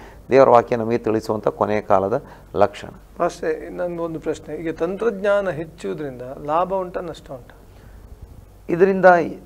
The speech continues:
Speaker 1: ಲಾಭವೂ ಉಂಟು, ನಷ್ಟವೂ ಉಂಟು.
Speaker 2: ಅಂದ್ರೆ ನಾನು ಹೇಳಿದ ಆತ್ಮಿಕ ವಿಷಯಗಳಿಗೆ ಬಂದಾಗ,
Speaker 1: ಆತ್ಮಿಕ ವಿಷಯಗಳಿಗೆ ಬರುವಾಗ ತಂತ್ರಜ್ಞಾನದ ಹೆಚ್ಚಳದಿಂದ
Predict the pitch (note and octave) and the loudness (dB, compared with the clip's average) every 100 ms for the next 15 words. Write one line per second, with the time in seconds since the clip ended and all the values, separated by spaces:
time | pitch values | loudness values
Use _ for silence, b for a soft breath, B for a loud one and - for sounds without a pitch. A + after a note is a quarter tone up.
0 | - - - - - B2+ C3 D3 F3+ E3+ | -20 -20 -20 -14 -6 2 8 8 8 8
1 | F#3+ F#3+ E3+ - D3 A#2+ - C#3 A#2 G#2+ | 6 6 4 2 2 2 6 6 6 0
2 | - D3+ F3 F3+ - - D#3 D#3 E3 E3 | -8 -8 -2 -2 -4 -10 -8 -6 -4 -2
3 | E3 D#3+ D#3+ F#3 F3 D#3 B2+ - C3 B2+ | -2 -2 -6 -8 -4 -4 -4 -10 -10 -10
4 | B2 A#2+ A2+ D3+ F3 G3 G3+ F#3 E3 F3+ | -10 -12 0 2 2 0 0 0 0 2
5 | F3 F3 D#3 D#3 D#3+ D#3+ E3 D3+ D3 D3+ | 4 4 4 6 6 6 6 4 2 4
6 | D#3+ D3 D3+ D3 D3 C3 A#2+ C#3 C#3 C3+ | 4 4 4 4 4 4 0 4 4 4
7 | C3+ | 6